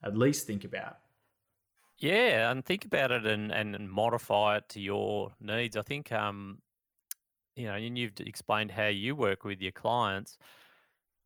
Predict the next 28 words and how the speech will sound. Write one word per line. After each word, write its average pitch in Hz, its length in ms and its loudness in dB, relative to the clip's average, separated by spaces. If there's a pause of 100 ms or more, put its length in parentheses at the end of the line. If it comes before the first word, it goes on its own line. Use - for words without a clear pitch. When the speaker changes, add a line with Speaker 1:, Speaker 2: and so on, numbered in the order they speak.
(380)
Speaker 2:
It's - 280 -6
not 139 220 2
about 120 300 2
just - 180 -8
going 104 200 0
to 98 60 -4
someone 107 460 0
and 104 140 -6
then 104 180 0
pushing 107 380 -8
a 98 40 -8
bit 98 180 -6
of 92 80 -6
paper 104 340 -4
across 98 440 -2
the, 98 200 -10 (580)
<laughs> - 460 -12
the 101 220 -8
table 110 380 0
and 95 100 -8
saying, 104 180 2
"Well, 104 80 -2
this 104 200 -6
is 98 60 -10
what 101 160 -2
you - 60 -10
should - 200 -10
have." 110 360 -2